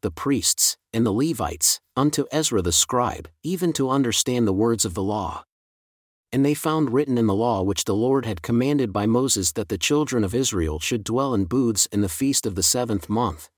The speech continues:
and that they should publish and proclaim in all their cities and in Jerusalem, saying, "Go forth unto the mount and fetch olive branches, and pine branches, and myrtle branches, and palm branches, and branches of thick trees,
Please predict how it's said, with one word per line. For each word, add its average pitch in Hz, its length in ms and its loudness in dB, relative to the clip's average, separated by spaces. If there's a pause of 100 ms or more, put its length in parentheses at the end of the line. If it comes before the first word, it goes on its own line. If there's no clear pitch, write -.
(160)
and 120 140 0
that 123 100 -2
they 135 140 0
should 104 240 -4
publish 101 500 -2
and 104 140 -4
proclaim 120 560 0
in 107 100 0
all 135 160 -2
their 117 140 0
cities 95 580 0
and 117 100 2
in 113 80 2
Jerusalem, 98 720 0 (160)
saying, 127 520 -2 (220)
"Go 143 160 2
forth 147 420 0
unto 135 240 0
the 101 80 0
mount 107 400 -2
and 98 140 0
fetch 123 320 -4
olive 120 320 -4
branches, 113 600 -2 (240)
and 110 160 0
pine 139 300 0
branches, 110 600 -2 (240)
and 117 120 2
myrtle 127 280 2
branches, 113 640 -2 (200)
and 117 160 0
palm 135 300 -2
branches, 107 600 -2 (240)
and 113 160 0
branches 127 420 -2
of 104 80 -4
thick - 320 -6
trees, - 540 -2